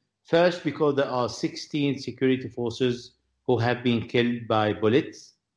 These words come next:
Uh, second, because, uh, he sees on social media how, how the,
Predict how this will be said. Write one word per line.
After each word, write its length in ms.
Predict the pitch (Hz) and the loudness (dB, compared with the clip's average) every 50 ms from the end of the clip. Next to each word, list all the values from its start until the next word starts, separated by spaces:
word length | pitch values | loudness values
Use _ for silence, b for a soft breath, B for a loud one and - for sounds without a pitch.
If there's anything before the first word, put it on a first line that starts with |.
| _ _ _ _ _ _ _ _ _ _ _ _ | _ _ _ _ _ _ _ _ _ _ _ _
Uh, 320 | 123 120 117 117 113 113 113 | 0 2 4 4 4 2 0
second, 640 | 107 - - 180 170 175 - 143 127 123 117 117 113 | -2 0 0 0 0 0 0 0 0 0 -2 -2 -6
because, 680 | 117 113 - - 127 120 120 117 110 107 104 - - _ _ _ _ _ _ _ _ - | -6 -6 0 0 2 4 4 2 2 0 -6 -10 -18 _ _ _ _ _ _ _ _ -6
uh, 280 | - 120 117 120 117 110 | -2 0 0 2 0 0
he 280 | 101 110 131 143 139 127 | -2 -2 -4 -4 -4 -4
sees 460 | - - - 143 135 131 123 123 131 | -8 -6 -4 0 2 2 2 0 0
on 220 | - 127 120 110 | -2 -2 -2 -2
social 520 | 117 - - - 151 147 139 - - 139 131 | -4 -8 0 4 4 4 4 2 0 0 2
media 460 | 131 131 127 123 120 117 113 110 107 | 2 2 2 2 2 2 4 4 2
how, 480 | 101 110 120 120 120 120 123 127 127 - | 0 0 0 2 2 2 2 0 -2 -6
how 420 | 98 107 123 131 131 131 127 123 | -8 -2 0 2 4 4 4 2
the, 360 | 117 113 113 113 110 104 95 | 0 -2 -2 -2 -2 -4 -8